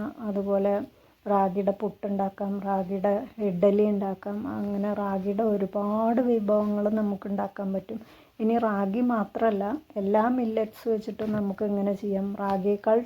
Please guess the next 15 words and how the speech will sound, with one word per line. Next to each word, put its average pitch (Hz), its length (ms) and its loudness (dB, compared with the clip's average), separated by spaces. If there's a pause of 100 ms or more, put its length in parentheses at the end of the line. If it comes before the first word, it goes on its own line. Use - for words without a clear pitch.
ടേസ്റ്റാണ് 214 600 0
ബാക്കി 208 380 -4
മില്ലറ്റ്സ് 208 540 -4
ഒക്കെ 208 160 -8
വെച്ചിട്ട് 202 320 -4
നമ്മൾ 208 280 0
ദോശയൊക്കെ 202 520 0
ചെയ്യുമ്പോൾ. 190 520 -4 (960)
അപ്പോൾ 220 220 4
അല്ലെങ്കിൽ 220 500 2
എല്ലാ 226 520 2
എട്ടോ 226 460 0
ഒമ്പതോ 220 560 0 (240)
ടൈപ്പ് 208 280 -2
മില്ലറ്റുകൾ 202 800 -2